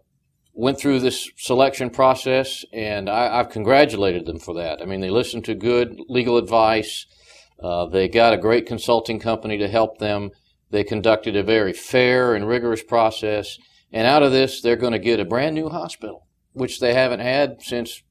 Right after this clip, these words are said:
nineteen forty-seven, nineteen forty-eight. So that, this is a wonderful thing for their community. And this hospital will help them grow the necessary services for their citizens. And that's a good thing. They should grow.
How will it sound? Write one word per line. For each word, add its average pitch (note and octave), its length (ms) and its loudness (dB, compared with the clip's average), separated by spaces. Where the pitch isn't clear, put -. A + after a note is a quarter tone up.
nineteen B2+ 480 -6
forty-seven, C3 800 -2
nineteen C3 280 -4
forty-eight. C3+ 560 -4
So F#2+ 220 -10
that, G#2 140 -10
this D3+ 160 -4
is G#2 80 -4
a G2 40 -2
wonderful B2 420 0
thing F#2+ 220 -10
for F#2+ 120 -12
their F2+ 140 -6
community. F2 520 -12
And A2+ 340 2
this D3 200 2
hospital B2 540 2
will G#2+ 140 2
help A#2 240 4
them G#2 220 -2
grow A#2+ 340 4
the G#2+ 100 0
necessary A2 560 -2
services G#2+ 720 -6
for B2+ 180 2
their A2+ 120 2
citizens. A2+ 600 -4
And G#2+ 80 -4
that's D#3+ 160 0
a D#3 60 0
good D3 220 2
thing. F2 280 -2
They A2 120 0
should D3 280 -2
grow. G2+ 320 -4